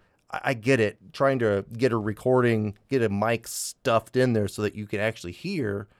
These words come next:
is, it wasn't, it was hard to do back then. But you could tell that they had talent. You could tell, like, the bass lines and, like, like, the tempo that were on point. So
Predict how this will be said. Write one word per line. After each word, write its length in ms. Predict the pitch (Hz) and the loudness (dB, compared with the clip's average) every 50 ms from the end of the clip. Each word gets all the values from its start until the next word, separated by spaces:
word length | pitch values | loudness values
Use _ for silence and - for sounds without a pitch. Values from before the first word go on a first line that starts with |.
| _ _ _ _ _ _ _ | _ _ _ _ _ _ _
is, 340 | - - 123 127 120 101 104 117 101 - | -16 -12 -8 -6 -6 -6 -6 -10 -12 -12
it 160 | - 117 113 - _ _ | -10 -10 -10 -12 _ _
wasn't, 540 | - 120 120 127 139 139 123 127 120 107 - _ _ _ _ - | -14 -4 2 4 4 4 4 2 -2 -2 -6 _ _ _ _ -2
it 40 | 143 | -2
was 120 | 131 - | -2 -2
hard 320 | - - - 160 165 147 113 | -2 -2 2 4 4 4 2
to 60 | 117 | -2
do 340 | 101 92 - 139 147 147 131 | -4 0 2 2 4 4 2
back 300 | 104 101 85 82 - - _ - | 2 2 0 0 -4 -8 _ -10
then. 260 | 80 76 67 57 - _ _ _ _ _ _ _ _ _ _ _ _ - | -10 -10 -10 -12 -16 _ _ _ _ _ _ _ _ _ _ _ _ -12
But 140 | - 117 | -10 -8
you 100 | 117 139 | -8 -8
could 160 | 131 - 131 - | -8 -8 -8 -10
tell 260 | - - - 160 160 | -8 -4 0 0 2
that 100 | 120 - | 0 0
they 80 | - 87 | -4 -6
had 220 | 87 90 82 - | -10 -10 -12 -8
talent. 380 | - - 131 131 113 98 - _ - | -4 0 2 2 2 2 0 _ -8
You 140 | - 123 | -10 -10
could 160 | 120 135 98 - _ _ | -8 -10 -12 -14 _ _
tell, 340 | - - - 139 147 147 139 | -16 -6 0 4 6 6 6
like, 180 | 120 101 95 - | 6 4 2 0
the 80 | - | -6
bass 320 | 82 107 110 123 120 - - | -2 0 2 2 2 2 0
lines 320 | 110 107 104 104 101 - | 2 2 2 0 -4 -6
and, 240 | - - 85 - - - - | -8 -10 -10 -12 -12 -16 -20
like, 260 | - - - 87 - _ - | -16 -12 -12 -12 -12 _ -14
like, 100 | 85 82 - | -14 -14 -14
the 60 | - | -16
tempo 640 | - - - 143 147 135 - 110 92 85 82 - - _ _ _ _ _ _ _ _ - | -16 -6 -2 0 0 2 4 2 2 2 2 -2 -6 _ _ _ _ _ _ _ _ -16
that 160 | - - 87 | -14 -12 -8
were 240 | 120 113 107 - - | -4 -4 -4 -2 -2
on 240 | 113 120 113 107 98 | -2 0 0 0 -2
point. 460 | - - 160 170 131 90 80 - - _ _ _ _ _ _ _ | -4 -6 -4 -2 -2 -2 -4 -6 -12 _ _ _ _ _ _ _
So 340 | - - 131 120 120 95 | -4 0 2 2 2 2